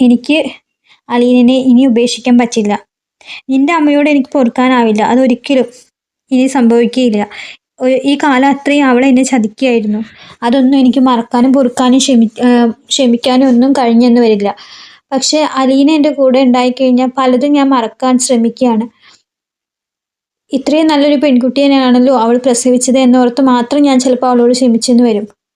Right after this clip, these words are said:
ഇത്രയും ദിവസം ഇതൊക്കെ ഉള്ളിൽ, ഉള്ളിൽ ഒതുക്കിക്കൊണ്ടാണ് ഞാൻ നടന്നിരുന്നത്. എവിടെയാണ് ഞാൻ പൊട്ടിത്തെറിക്കാന്ന് പോലും എനിക്ക് അറിയുന്നുണ്ടായിരുന്നില്ല. അങ്ങനെയൊന്നും ഞാൻ ചെയ്യാതിരുന്നത് അലീനയെ കണ്ടുകൊണ്ട് മാത്രമായിരുന്നു. ആ അവളെയാണ് നിങ്ങളെല്ലാവരും കൂടി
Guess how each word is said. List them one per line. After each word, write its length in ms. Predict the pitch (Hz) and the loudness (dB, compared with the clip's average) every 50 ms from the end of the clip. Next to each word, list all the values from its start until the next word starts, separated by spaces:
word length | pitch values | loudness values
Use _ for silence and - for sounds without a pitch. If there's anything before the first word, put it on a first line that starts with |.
| _ _ _ _ _ _ _ | _ _ _ _ _ _ _
ഇത്രയും 380 | 277 254 247 - 285 294 294 311 | -6 -4 -2 -2 0 0 0 2
ദിവസം 340 | 302 285 269 262 - - 277 262 | 2 0 0 0 -2 -2 -2 -2
ഇതൊക്കെ 420 | 269 269 269 285 277 - - _ - | 0 0 -2 -2 -4 -8 -10 _ -4
ഉള്ളിൽ, 260 | 302 269 262 262 254 277 269 269 - | -2 0 0 0 0 -2 -2 -2 -2
ഉള്ളിൽ 280 | 262 240 233 240 262 254 | -2 0 0 2 2 2
ഒതുക്കിക്കൊണ്ടാണ് 640 | 277 247 240 233 - 247 - 254 247 247 262 262 247 247 | 0 0 -2 -4 -6 -4 -2 0 0 2 2 2 0 0
ഞാൻ 180 | 240 240 233 233 | 0 0 0 0
നടന്നിരുന്നത്. 600 | 240 220 208 208 214 214 214 208 208 196 196 - - _ - - - - - - _ _ _ _ _ _ _ _ _ _ | 0 -2 -2 -4 -4 -4 -4 -6 -6 -6 -8 -12 -12 _ -20 -20 -20 -20 -20 -20 _ _ _ _ _ _ _ _ _ _
എവിടെയാണ് 500 | 247 247 254 233 269 294 330 320 302 302 | -6 -4 -2 -2 -2 0 0 0 0 0
ഞാൻ 180 | 294 285 285 277 277 | 0 0 0 0 0
പൊട്ടിത്തെറിക്കാന്ന് 720 | 285 254 254 - 277 240 294 269 254 254 285 262 262 269 | -2 -2 -2 -2 -2 -2 -2 -2 -2 -2 -2 0 0 2
പോലും 220 | 262 262 262 262 254 | 2 2 2 2 2
എനിക്ക് 240 | 247 240 233 - | 2 0 0 0
അറിയുന്നുണ്ടായിരുന്നില്ല. 800 | 262 240 226 233 233 233 233 226 220 220 214 214 208 214 208 202 202 208 - _ _ _ _ _ _ _ _ _ | -2 0 0 0 2 2 2 2 0 0 0 0 0 0 -2 -2 -4 -8 -10 _ _ _ _ _ _ _ _ _
അങ്ങനെയൊന്നും 520 | 240 247 254 269 311 330 320 302 320 330 330 | -6 -2 -2 0 0 0 0 -2 0 0 0
ഞാൻ 160 | 320 320 320 | 0 0 0
ചെയ്യാതിരുന്നത് 720 | 311 - 302 277 277 269 277 269 294 294 277 262 277 262 285 | 0 0 0 0 0 0 0 0 0 0 0 0 0 0 0
അലീനയെ 480 | 277 254 247 247 240 240 247 247 262 | 0 0 0 0 0 0 0 -2 -2
കണ്ടുകൊണ്ട് 440 | 254 269 262 240 233 247 247 240 247 | -4 -4 -2 -2 0 0 0 0 0
മാത്രമായിരുന്നു. 800 | 254 247 240 220 220 214 - - 240 240 226 220 220 208 208 214 208 - _ _ _ _ _ _ _ _ _ _ _ - _ | 0 0 0 -2 -6 -8 -8 -6 -6 -4 -4 -4 -4 -6 -6 -8 -10 -14 _ _ _ _ _ _ _ _ _ _ _ -18 _
ആ 80 | 240 269 285 294 | -6 -4 -2 -2
അവളെയാണ് 420 | 277 262 262 269 294 302 294 285 285 277 | 0 0 0 0 0 0 0 0 0 0
നിങ്ങളെല്ലാവരും 760 | 277 254 247 262 269 262 262 262 247 247 254 262 247 269 269 | 0 0 -2 -2 0 0 0 0 -2 -2 -2 -2 -4 -4 -6
കൂടി 280 | 254 269 262 247 262 | -6 -6 -6 -6 -6